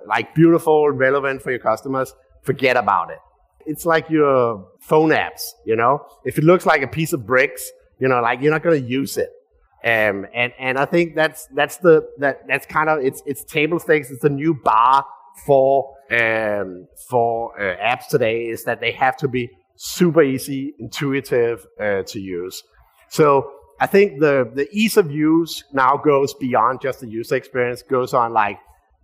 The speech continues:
to what extent does this log us in? To what extent is it easy to get, you know, developers to work on it? To what extent is it easy to scale it?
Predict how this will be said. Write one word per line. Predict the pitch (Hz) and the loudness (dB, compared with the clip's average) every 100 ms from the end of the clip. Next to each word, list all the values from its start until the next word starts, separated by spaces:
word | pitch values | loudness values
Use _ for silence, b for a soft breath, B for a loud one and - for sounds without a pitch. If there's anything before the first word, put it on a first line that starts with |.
| - | -8
to | 151 | 0
what | 151 | 0
extent | 151 160 151 | 2 2 2
does | 143 - | -2 -2
this | 139 131 | -6 -2
log | 135 120 113 | 0 0 0
us | 113 | -6
in? | 117 117 110 | -6 -6 -10
To | 139 | -8
what | 131 139 | -2 -2
extent | 139 139 139 | 0 -4 -4
is | 120 127 | -10 -12
it | |
easy | 127 - 135 | -12 -12 -12
to | - | -10
get, | 123 127 117 113 120 | -2 2 2 0 -6
you | 120 | -4
know, | 113 104 | -4 -6
developers | 123 123 123 120 - | -2 -2 -2 -6 -10
to | 120 | -4
work | 113 110 | -2 -2
on | 98 101 | -6 -8
it? | - | -6
To | 127 | -4
what | 135 | -4
extent | 131 135 135 | -2 -4 -2
is | 123 | -6
it | 127 | -10
easy | 131 _ | -18 _
to | 135 | -16
scale | - 185 220 | -2 2 2
it? | 143 | 2